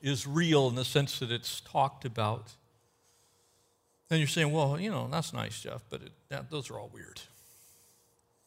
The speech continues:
Is it really? Is it really? Because when you talk to people in this world, if they don't know who Jesus is,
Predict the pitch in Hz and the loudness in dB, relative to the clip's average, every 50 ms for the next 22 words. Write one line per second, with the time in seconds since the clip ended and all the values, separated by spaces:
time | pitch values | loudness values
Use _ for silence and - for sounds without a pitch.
0 | _ _ _ _ _ _ _ - _ _ _ _ _ _ _ _ - 226 294 320 | _ _ _ _ _ _ _ -20 _ _ _ _ _ _ _ _ -4 0 2 2
1 | 294 240 226 240 294 330 302 - - - - _ _ _ _ _ _ _ _ _ | 6 8 8 8 8 6 2 -2 -8 -18 -20 _ _ _ _ _ _ _ _ _
2 | _ _ _ _ _ _ _ _ _ _ _ _ _ _ _ _ _ _ _ _ | _ _ _ _ _ _ _ _ _ _ _ _ _ _ _ _ _ _ _ _
3 | _ _ _ _ _ _ _ _ _ _ _ 180 202 226 262 202 185 185 165 175 | _ _ _ _ _ _ _ _ _ _ _ -2 0 2 2 2 2 2 2 2
4 | 175 156 123 101 87 - - _ _ _ _ _ _ _ _ _ _ _ _ _ | 0 0 -2 -4 -8 -12 -18 _ _ _ _ _ _ _ _ _ _ _ _ _
5 | _ _ _ _ _ _ _ _ _ _ _ _ - 131 127 147 127 139 139 143 | _ _ _ _ _ _ _ _ _ _ _ _ -4 0 0 0 0 0 0 0
6 | 190 262 - - 254 240 233 - 196 - - 185 196 196 214 185 175 165 165 160 | 0 0 6 8 8 8 8 4 -2 -2 0 -2 0 4 4 4 4 4 0 -2
7 | - - 135 123 127 151 185 220 226 - - - _ _ _ _ _ _ _ _ | -2 -2 0 2 2 2 2 0 -2 -6 -14 -20 _ _ _ _ _ _ _ _
8 | _ _ _ _ _ _ _ _ _ _ _ _ _ _ _ _ _ - _ _ | _ _ _ _ _ _ _ _ _ _ _ _ _ _ _ _ _ -20 _ _
9 | _ _ _ - 143 127 - - 185 240 320 349 349 311 285 269 226 226 240 160 | _ _ _ -4 -4 -4 0 2 4 6 8 8 8 10 10 10 10 10 6 4
10 | 135 143 156 170 185 180 160 143 - 127 120 127 175 269 262 - - - | 4 4 2 2 2 0 -2 0 2 2 4 4 2 0 -2 -6 -8 -8